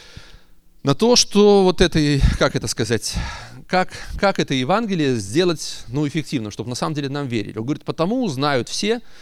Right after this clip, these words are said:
ну, узнают и, имеется в виду, и поверят, поймут и поверят, да, что вы мои ученики, то есть что вы говорите правду, что вы на самом деле ученики Иисуса Христа, что вы ученики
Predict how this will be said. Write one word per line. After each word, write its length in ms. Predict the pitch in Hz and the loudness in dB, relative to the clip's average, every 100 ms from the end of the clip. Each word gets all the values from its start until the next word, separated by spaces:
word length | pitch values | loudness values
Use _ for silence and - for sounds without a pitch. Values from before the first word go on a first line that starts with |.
| - | -8
ну, 180 | 160 139 | -4 -2
узнают 480 | 135 120 196 226 - | -2 -2 -2 -2 -2
и, 200 | 131 143 | -6 -4
имеется 340 | 139 151 143 131 | -2 -4 -4 -6
в 40 | |
виду, 100 | 131 | -4
и 140 | 135 | -6
поверят, 480 | 123 156 147 92 - | -4 -2 0 -2 -6
поймут 360 | 107 120 202 208 | -6 -2 -2 -4
и 40 | |
поверят, 420 | 160 127 107 104 - - | -4 -4 -4 -6 -10 -4
да, 200 | 160 240 - - - - | -2 -2 -8 -16 -16 -12
что 180 | - | -4
вы 240 | 156 220 202 | 0 0 0
мои 280 | 135 165 139 | -2 0 -2
ученики, 580 | 120 143 131 - 202 | -2 -4 -6 -4 -6
то 100 | - | -2
есть 100 | 131 | -4
что 140 | - 156 | -2 -2
вы 100 | 156 | 0
говорите 440 | 135 135 123 107 | 0 -2 -4 -6
правду, 520 | - 120 113 120 208 - - | -2 0 0 -2 -6 -8 -16
что 180 | - | -6
вы 60 | 117 | -4
на 100 | 120 | -4
самом 300 | - 180 165 | -4 -4 -4
деле 260 | 131 120 110 | -4 -2 -2
ученики 460 | - 127 120 123 | -4 -6 -6 -4
Иисуса 400 | 107 - 110 107 | -4 -4 -6 -8
Христа, 340 | - - 123 143 | -8 -6 -2 -2
что 180 | - | -2
вы 80 | 107 | -4
ученики 520 | 104 - 113 - 117 | -4 -6 -8 -4 -6